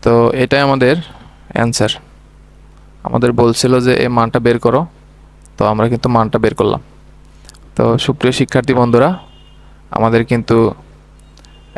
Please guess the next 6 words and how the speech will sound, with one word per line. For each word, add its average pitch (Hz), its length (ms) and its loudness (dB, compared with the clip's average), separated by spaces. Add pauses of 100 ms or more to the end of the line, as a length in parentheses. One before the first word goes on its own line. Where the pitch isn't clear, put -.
এই 113 340 0
সব, 117 320 -2
সব 117 280 -2 (680)
প্রশ্নের 120 420 0
অ্যান্সার 117 300 -2
শেষ। 127 300 0